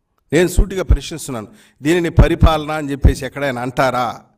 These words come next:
కేవలం విఐపీల సేవల్లో తరించడం, విఐపీలు వచ్చినప్పుడు వాళ్ళ దగ్గర వంగి వంగి నమస్కారాలు పెట్టడం, మార్కులు కొట్టడం తప్పించి మరొకటి కనిపించడం లేదు ఎక్కడా కూడా. ఇంతకన్నా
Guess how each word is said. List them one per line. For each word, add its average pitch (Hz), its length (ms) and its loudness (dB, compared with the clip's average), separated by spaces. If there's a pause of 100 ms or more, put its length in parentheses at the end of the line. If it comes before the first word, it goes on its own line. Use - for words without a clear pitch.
(420)
కేవలం 196 580 2 (100)
విఐపీల 170 680 -2
సేవల్లో 147 440 -2 (120)
తరించడం, 139 500 -2 (460)
విఐపీలు 160 600 2
వచ్చినప్పుడు 143 440 -6
వాళ్ళ 135 140 -2
దగ్గర 131 320 -2
వంగి 147 260 0
వంగి 143 200 -2
నమస్కారాలు 135 640 -4
పెట్టడం, 131 340 -6 (200)
మార్కులు 143 420 0
కొట్టడం 127 400 -6
తప్పించి 143 440 -8 (440)
మరొకటి 151 480 0
కనిపించడం 143 560 -6
లేదు 120 220 -8
ఎక్కడా 139 340 -4
కూడా. 120 260 -6 (840)
ఇంతకన్నా 165 500 -2